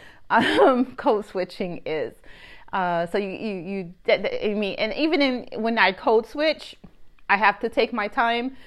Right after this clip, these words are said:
because once I start out getting on a roll, I, I get comfortable, right? You get comfortable in the things you're confident with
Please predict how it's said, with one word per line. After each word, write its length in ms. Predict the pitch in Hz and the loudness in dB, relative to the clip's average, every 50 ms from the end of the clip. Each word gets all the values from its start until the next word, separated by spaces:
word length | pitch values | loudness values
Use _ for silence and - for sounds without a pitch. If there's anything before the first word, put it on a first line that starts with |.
| - - - | -20 -14 -8
because 420 | 202 214 202 - 233 196 196 190 196 | -6 -6 -2 2 2 4 4 2 0
once 300 | 185 185 196 196 208 - | -6 -6 -4 -4 -2 0
I 120 | 226 196 196 | 0 -2 0
start 300 | - - 202 190 185 185 | 0 2 2 2 4 2
out 200 | 180 175 - - | -2 -4 -4 -4
getting 240 | 196 190 190 185 | -2 -2 -2 -4
on 160 | 185 180 170 160 | -4 -4 -4 -4
a 60 | 160 | -4
roll, 500 | 165 185 202 202 196 208 202 208 208 - - - - - - | 0 0 2 2 2 2 0 -2 -4 -8 -20 -20 -20 -6 0
I, 380 | 156 165 170 170 165 156 - - | 2 2 2 2 0 -2 -2 -2
I 100 | 180 170 | -2 -4
get 220 | 151 170 160 - | -2 -6 -8 -8
comfortable, 640 | - 214 190 226 170 - - 143 - - - - 143 _ _ _ _ - | -4 -4 -4 -4 -4 -8 -12 -14 -14 -14 -18 -18 -20 _ _ _ _ -6
right? 240 | 165 175 175 175 139 | -4 -2 -2 -2 -2
You 80 | 165 170 | -4 -4
get 140 | 175 170 170 | -6 -6 -2
comfortable 500 | - 214 214 208 220 185 190 196 196 185 | 0 -2 -2 -2 -8 -6 -4 -4 -4 -2
in 80 | 175 170 | -4 -8
the 60 | 170 | -8
things 260 | - 185 190 196 - | -6 -6 -8 -6 -8
you're 80 | 165 - | -10 -12
confident 580 | - - 196 180 180 - - 156 143 - - | -10 -10 -10 -10 -10 -10 -10 -12 -12 -12 -10
with 240 | 131 135 131 127 | -8 -6 -6 -6